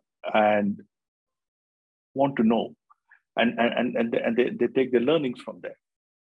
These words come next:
What is your advice to this young generation which is coming up there? Many of them, India is the highest number of engineers come <laughs> out of India. So, uh, it's a different story. We'll not go into the other side of it, but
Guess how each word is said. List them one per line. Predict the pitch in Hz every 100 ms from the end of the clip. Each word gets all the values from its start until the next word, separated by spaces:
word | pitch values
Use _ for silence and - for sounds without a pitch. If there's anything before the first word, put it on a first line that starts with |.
| _ _ _ _ _ _ _
What | 180 -
is | 180 -
your | 123 120
advice | 101 101 101 101 - -
to | 101
this | 98 -
young | 98 90 95 95 _ _ -
generation | - 95 92 98 - -
which | - -
is | -
coming | - 92 101 92
up | -
there? | - 90 -
Many | 104 113
of | 107 101
them, | 95
India | 110 107 107
is | 98
the | 107 - - - -
highest | 110 113 113 - _ _ _ _ _ -
number | 107 107
of | 110
engineers | 110 110 101 -
come | 110 -
<laughs> |
out | -
of | - 156
India. | 120 92 - _ _ _ -
So, | - 107 110
uh, | - 104 98 95 92 90 90 92 98 101 - -
it's | -
a |
different | - 139 120
story. | - 120 123
We'll | 113
not | 110 123 110
go | 110
into | 113 107
the | 104
other | 113 123
side | 117 107
of | 107
it, | 170 143
but | 127